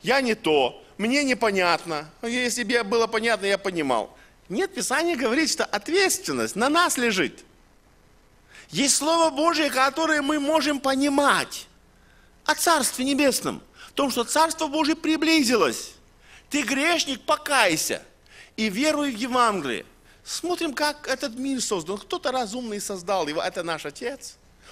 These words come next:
Он нас настолько любит, что Христос пришёл умереть за нас. Он настолько близок к нам. Это Царство, это, это Слово Божие, Евангелие,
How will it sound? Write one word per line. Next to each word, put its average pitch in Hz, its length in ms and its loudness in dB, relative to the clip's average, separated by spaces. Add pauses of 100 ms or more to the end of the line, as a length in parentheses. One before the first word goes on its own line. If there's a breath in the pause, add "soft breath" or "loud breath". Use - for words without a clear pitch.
Он 247 180 2
нас 254 220 0
настолько 254 540 0
любит, 277 320 2
что - 160 -2
Христос 240 440 -6
пришёл 254 420 -4
умереть 254 400 -2
за 202 140 0
нас. 147 240 0 (200 loud breath)
Он 208 100 0
настолько 226 420 -2
близок 233 440 0
к - 40 -8
нам. 190 120 -4
Это 208 260 -2
Царство, 262 420 -4 (240 loud breath)
это, 226 320 0 (180 loud breath)
это 208 320 0
Слово 269 380 2
Божие, 180 340 0
Евангелие, 185 800 -2